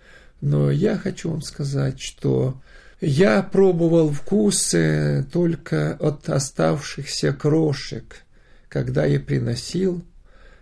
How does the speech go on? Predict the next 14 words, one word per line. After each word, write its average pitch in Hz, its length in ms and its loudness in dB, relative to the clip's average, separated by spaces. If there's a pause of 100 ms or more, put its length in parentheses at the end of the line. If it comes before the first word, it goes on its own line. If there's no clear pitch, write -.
(200)
и 139 240 2
там 147 380 -2
все 165 300 0
люди 147 320 0
смотрели, 143 1160 0
и 139 100 0
все - 300 -4
хотели 127 520 -2
есть. 143 720 -6
Я 165 240 2
не 151 160 0
мог 170 360 -2
их 123 200 -2
держать, 127 680 0